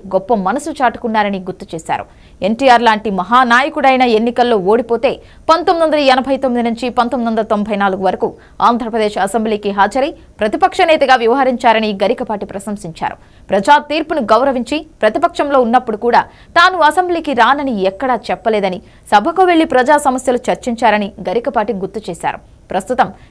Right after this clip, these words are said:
ఈ వీడియో సోషల్ మీడియాలో వైరల్ అవుతోంది. గరికపాటి ఈ వ్యాఖ్యలు వైఎస్ జగన్ను ఉద్దేశించే చేశారని నెటిజన్లు కామెంట్స్ పెడుతున్నారు. పైగా ఈ వ్యాఖ్యలు చేసే సమయంలో "నేను అసెంబ్లీకి రాను" అనే మాటను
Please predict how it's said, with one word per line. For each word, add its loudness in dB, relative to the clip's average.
ఈ 4
వీడియో 2
సోషల్ -2
మీడియాలో 0
వైరల్ -2
అవుతోంది. -10
గరికపాటి 4
ఈ 0
వ్యాఖ్యలు 2
వైఎస్ 0
జగన్ను -2
ఉద్దేశించే 0
చేశారని 0
నెటిజన్లు -2
కామెంట్స్ -2
పెడుతున్నారు. -8
పైగా 2
ఈ 4
వ్యాఖ్యలు 2
చేసే 0
సమయంలో 0
"నేను -2
అసెంబ్లీకి -2
రాను" 2
అనే -2
మాటను 0